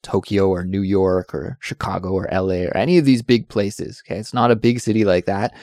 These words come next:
But Cassie, it sounds like compared to your hometown,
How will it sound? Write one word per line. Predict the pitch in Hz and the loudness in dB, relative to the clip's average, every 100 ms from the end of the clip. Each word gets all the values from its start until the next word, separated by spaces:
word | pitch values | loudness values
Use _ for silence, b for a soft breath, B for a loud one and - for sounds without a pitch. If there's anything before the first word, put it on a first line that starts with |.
| B B | B B
But | 117 - | -2 0
Cassie, | 120 143 151 135 | 0 -2 0 0
it | - - | -2 -4
sounds | 123 127 175 | -2 0 2
like | 156 139 | 2 2
compared | - 110 117 113 - | -2 0 2 2 0
to | 110 | -4
your | 101 107 117 127 127 127 b b b b - | 0 4 8 8 8 6 b b b b -4
hometown, | 110 101 101 92 98 | -2 -2 -2 0 -2